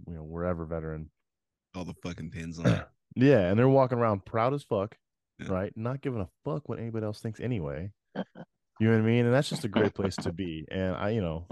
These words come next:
Speaker 1: um, yeah, I, I, I've got, uh, like I said, I got that buddy that does it. I got another friend that she does it. She's actually, um, down there in Tampa,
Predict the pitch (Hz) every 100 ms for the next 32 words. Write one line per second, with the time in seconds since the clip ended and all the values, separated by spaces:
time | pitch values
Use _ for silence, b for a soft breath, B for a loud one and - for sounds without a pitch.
0 | - 92 90 85 82 80 - _ _ _
1 | _ _ - 139 87 92 - 113 110 113
2 | 131 113 - 117 113 104 98 98 _ _
3 | _ _ _ - 104 90 95 95 92 -
4 | - 101 110 113 110 101 104 98 98 -
5 | 90 90 92 107 - 101 92 82 - 101
6 | 92 85 - 98 101 - 98 95 b b
7 | b b _ 98 92 90 85 90 95 107
8 | 113 127 143 80